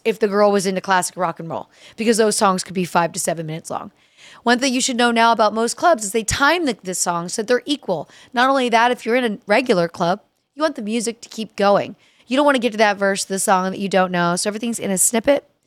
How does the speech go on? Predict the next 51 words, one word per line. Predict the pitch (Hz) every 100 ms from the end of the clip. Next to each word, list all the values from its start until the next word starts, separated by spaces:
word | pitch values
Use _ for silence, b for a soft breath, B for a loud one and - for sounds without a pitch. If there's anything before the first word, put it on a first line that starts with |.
| _
keeps | - 226 -
things | 233 202 202
moving | 202 196 196
at |
an | 180 175
even | 208 180 175
pace. | 196 240 269 - - B B B
And | 214
then | 220
the | 202
girl | 226 240
that's | 226 233
on | 208
stage | 202 214 196 190 - B B B
isn't | 254 220 220
sticking | - - 240 247 214
everybody | 208 202 208 190
that's | 190 190 -
doing | 214 196 196
dances | 220 196 190 175 165 170 - _ _
with | 226
a | 208
seven-minute | - 233 180 170 170 151
song. | - - - _ _ _ _ _ _ _ _ _ _
So | - 233
I |
begin | 220 - 247
to | 226
do | 226
this | 214
dance. | - 247 233 - - - _ _ _ _ 240
I |
proceed | 240 302 - 339
through | 359 349
the |
dance. | 330 339 339
I, | - 254
I | 240
don't | 220 262 269
say | - 277 262
anything | 247 254 262 254 240
about | 226 226 214 214
anything, | 214 214 226 214 208
any | - 214 214
rules | 190 214 208 208 208
or | - 196
anything, | 202 208 214 202
because | 208
at | 196
this | 214 -
time, | 214 202 190 -